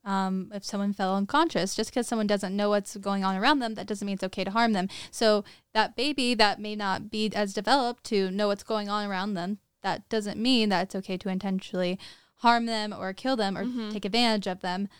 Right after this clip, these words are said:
Speaker 1: Um, they're actually not supposed to be there yet. They're,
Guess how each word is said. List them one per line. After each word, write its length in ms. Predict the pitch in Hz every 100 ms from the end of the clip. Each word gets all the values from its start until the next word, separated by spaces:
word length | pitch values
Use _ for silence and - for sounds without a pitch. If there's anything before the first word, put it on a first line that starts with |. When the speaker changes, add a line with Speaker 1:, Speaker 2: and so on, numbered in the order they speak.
| _ _
Speaker 1:
Um, 360 | 196 190 190 190
they're 160 | 220
actually 260 | 220 - 254
not 300 | 233 214 -
supposed 500 | - - 381 480 -
to 80 | 311
be 160 | 220 196
there 180 | 180
yet. 320 | 175 170 - 202
They're, 260 | 196 180